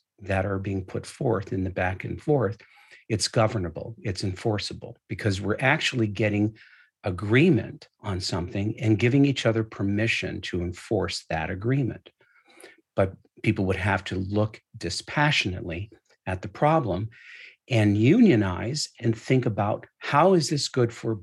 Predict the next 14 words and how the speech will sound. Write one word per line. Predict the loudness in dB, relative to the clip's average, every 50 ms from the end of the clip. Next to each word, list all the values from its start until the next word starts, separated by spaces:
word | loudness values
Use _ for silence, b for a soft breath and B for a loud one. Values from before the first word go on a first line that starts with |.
| -6 _
both | 0 0 0 0 -2 -8
of | -12 -14
us? | -14 -12 -10 -10 -10 -10 -10 -14 _ _ _ _ _ _ _ _ _ _ _
Most | 2 2 2 2
people | 2 0 0 2 2 2 4
look | 2 2 0 0 -4
at | -4 -2
what, | 0 0 0 -2 -2 -4
where | -2 -2 -2 0
they | -2 -2 -4
disagree | -4 -2 0 0 0 0 0 -2 -4 -6 -6 -4 -2 -2 -2 -4 -6 -6
and | -4 -4 -2
what | -2 -4 -4 -6 -8 -6
they, | -4 -4 -4 -4 -6